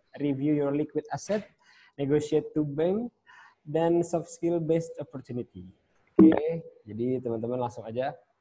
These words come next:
sikat di linknya. Nah, Kemi udah kasih lihat juga webinar registration di situ. Terus teman-teman, kita juga minta tolong untuk isi feedback form juga yang dikirim sama Kemi juga di chat, ada bit dot L Y slash apiari x ngalup.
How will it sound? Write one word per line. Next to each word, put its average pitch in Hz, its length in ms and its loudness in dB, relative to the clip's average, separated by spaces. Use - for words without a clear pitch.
sikat 120 320 -10
di 120 160 -4
linknya. 123 400 -2
Nah, 95 480 -8
Kemi 120 320 -4
udah 113 160 -2
kasih 117 240 -6
lihat 101 80 -10
juga 110 200 -2
webinar 117 400 -6
registration 113 400 -6
di 113 160 -6
situ. 165 400 0
Terus 151 160 0
teman-teman, 180 640 2
kita 175 160 0
juga 151 320 4
minta 135 240 -2
tolong 147 320 2
untuk 131 320 -2
isi 139 240 -10
feedback 127 320 -6
form 139 160 -4
juga 127 320 0
yang 123 160 -8
dikirim 120 400 -6
sama 120 240 -12
Kemi 139 240 -2
juga 139 240 -4
di 135 720 -4
chat, 175 160 -6
ada 127 300 -6
bit 127 240 -10
dot 135 160 -8
L 135 240 -6
Y 156 80 -2
slash 151 560 -10
apiari 131 320 -8
x - 240 -18
ngalup. 131 240 -6